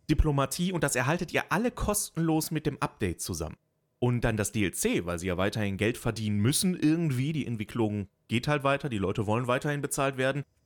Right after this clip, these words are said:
haben sie dann D L C rausgebracht, das nur für die Person quasi interessant ist, die auch wirklich in Südamerika spielen wollen, die Brasilien spielen wollen. Brasilien ist der Schwerpunkt davon und ein paar, ähm, zusätzliche Journaleinträge für, ähm,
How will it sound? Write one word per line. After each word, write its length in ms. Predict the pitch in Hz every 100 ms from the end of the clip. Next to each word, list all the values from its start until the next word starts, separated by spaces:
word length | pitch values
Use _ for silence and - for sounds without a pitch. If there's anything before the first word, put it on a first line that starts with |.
| _
haben 160 | 131 147
sie 120 | 160
dann 120 | 151
D 120 | 127
L 80 | 127
C 180 | 123 165
rausgebracht, 480 | 202 202 170 165 160
das 180 | 131 127
nur 380 | 127 156 240
für 160 | 240 190
die 80 | 165
Person 500 | 131 127 117 147 190
quasi 360 | - 131 135
interessant 460 | 123 - 113 123 135
ist, 140 | 131
die 80 | 127
auch 100 | 110
wirklich 240 | 123 127 123
in 100 | 101
Südamerika 680 | 117 110 110 113 110 - 98
spielen 440 | - 123 120 92
wollen, 160 | 78 - -
die 80 |
Brasilien 680 | 95 101 98 113 135 117 87
spielen 300 | - 87 76
wollen. 120 | 76
Brasilien 400 | 92 92 131 156
ist 180 | 127 110
der 80 | 107
Schwerpunkt 460 | - 127 190 185
davon 340 | 185 175 180 202 _ _ _ _ -
und 220 | 135 139
ein 60 | 110
paar, 460 | 110 117 113 110
ähm, 380 | 87 104 101 98
zusätzliche 580 | - 117 113 107 107 107
Journaleinträge 1040 | 92 92 92 107 92 98 92 - 107 101
für, 560 | - - 98 98 98 95
ähm, 280 | 92 92